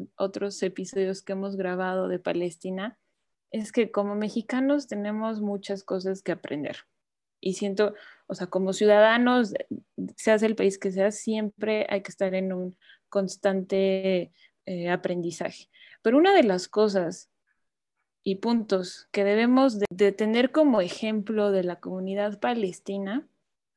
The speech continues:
es esta lucha que tienen por su país, por esta nacionalidad y por todo lo que ha vivido Palestina a lo largo de los años.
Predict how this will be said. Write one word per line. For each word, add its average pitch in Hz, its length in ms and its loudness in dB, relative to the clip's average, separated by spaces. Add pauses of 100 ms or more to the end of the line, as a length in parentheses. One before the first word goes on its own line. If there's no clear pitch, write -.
(240)
es 247 80 0
esta 294 320 2
lucha 269 340 0
que 196 140 -2
tienen 208 400 -4
por 185 180 -4
su 175 180 -6
país, 170 520 -6 (600)
por 202 520 4 (420)
esta 247 580 2
nacionalidad 202 1120 0
y 202 120 -4
por 196 280 -2
todo 233 320 -2
lo 208 200 -2
que 202 100 -2
ha 202 60 2
vivido 208 420 -2
Palestina 190 560 -6
a 190 160 -8
lo 180 160 -4
largo 190 380 -4
de 180 120 -4
los - 260 -14
años. - 380 -14